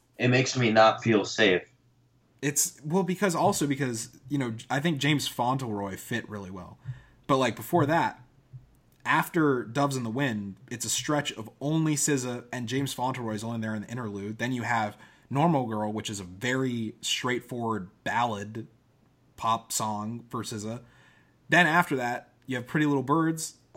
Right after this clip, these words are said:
Speaker 2: and then Isaiah Rashad just shows up right before the end of the album, and it's like, why?
Speaker 1: For no reason. For no reason.
Speaker 2: Contributes nothing lyrically at all to the song.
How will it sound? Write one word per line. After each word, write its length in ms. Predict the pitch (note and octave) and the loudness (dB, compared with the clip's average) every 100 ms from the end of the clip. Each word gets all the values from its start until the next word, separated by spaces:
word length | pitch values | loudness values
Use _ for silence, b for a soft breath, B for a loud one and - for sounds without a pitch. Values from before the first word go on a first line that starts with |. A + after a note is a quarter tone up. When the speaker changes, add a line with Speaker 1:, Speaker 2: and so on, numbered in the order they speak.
| - | -2
Speaker 2:
and 100 | E3+ | 0
then 60 | D3+ | 4
Isaiah 320 | D3+ D#3 D#3+ | 4 6 4
Rashad 320 | C#3 F3 F3+ | 4 2 2
just 140 | G#2 | 0
shows 220 | - A2 G2 | -4 -6 -6
up 180 | G2+ G#2+ | -6 -4
right 160 | D3 | -4
before 240 | D3 D3+ C#3+ | -2 -2 0
the 100 | C3 | 0
end 100 | C3 | -2
of 60 | |
the 80 | B2 | 2
album, 260 | C#3+ G2+ G2 | 2 2 -4
and 80 | |
it's 100 | G2 | -10
like, 140 | A2+ - F#2+ _ | -10 -10 -18 _
why? 140 | G2+ C3 | 0 8
Speaker 1:
For 80 | E3+ | 10
no 160 | F#3+ | 12
reason. 420 | F3+ F3+ C#3 A#2+ - _ - | 12 10 8 0 -8 _ -4
For 100 | B2+ | 4
no 200 | C#3+ D3 | 6 6
reason. 480 | B2+ B2 F2+ F2+ - - | 6 2 -2 -12 -18 -6
Speaker 2:
Contributes 580 | D#3+ C3+ F#3 E3+ D3 A#2+ | -4 4 6 6 4 2
nothing 500 | A2 C3 E3+ F#3 D3+ | -2 0 2 2 4
lyrically 400 | D3+ C3 A2 G#2 | 4 2 -2 -8
at 60 | - | -2
all 220 | A#2+ C3+ | -2 -2
to 120 | C#3 | -4
the 100 | A#2+ | -6
song. 500 | - G#2 G#2 G#2 | -6 -6 -6 -10